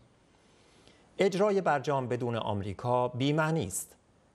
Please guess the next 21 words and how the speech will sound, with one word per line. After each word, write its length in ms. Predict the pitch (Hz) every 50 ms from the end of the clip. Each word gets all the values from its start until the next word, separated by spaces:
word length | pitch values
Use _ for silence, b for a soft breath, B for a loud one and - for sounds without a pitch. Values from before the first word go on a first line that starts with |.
| _
عملکرد 520 | - 170 175 170 165 151 - 175 175 165 160
قوانین 580 | 156 - 151 143 131 123 113 117 113 104 101
تحریمی 560 | 95 - - 117 110 110 127 117 110 123 143 151
که 140 | - 165
ممکن 360 | 135 120 107 98 95 - 131 131
است 260 | 127 131 127 - -
تا 160 | - 117 98
صد 240 | 92 - - 107 104
و 40 | 101
هشتاد 520 | 87 117 113 113 - - - 170 185 170
روز 180 | 165 151 139 127
دیگر 520 | 135 113 110 107 92 - 117 98 92 85
بازگردد، 840 | 80 107 117 107 107 104 104 110 123 120 123 123 135 143 156 170 - - - b b b b b b b b b b b b b b b b -
اجرای 440 | 180 190 165 160 202 208 202 196
برجام 480 | 180 165 147 131 123 113 135 120 117 110
با 180 | 104 107 104 -
اروپا 500 | - 120 117 113 101 - - 120 110 101 92
و 120 | - 98
بدون 360 | 98 110 - 165 175 190 185
آمریکا 540 | 185 - - 135 135 123 123 - - 123 123
را 220 | 123 123 120 120